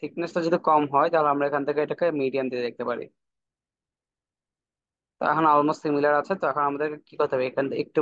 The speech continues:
বাড়াতে হবে। আচ্ছা, and almost similar।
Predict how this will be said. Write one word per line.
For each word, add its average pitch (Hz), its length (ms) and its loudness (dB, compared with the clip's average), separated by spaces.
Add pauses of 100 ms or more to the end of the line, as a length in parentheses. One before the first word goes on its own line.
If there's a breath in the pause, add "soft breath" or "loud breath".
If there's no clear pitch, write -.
বাড়াতে 131 340 0
হবে। - 140 -14 (2750)
আচ্ছা, 120 200 -8 (520)
and 147 140 0
almost 151 400 2
similar। 151 360 2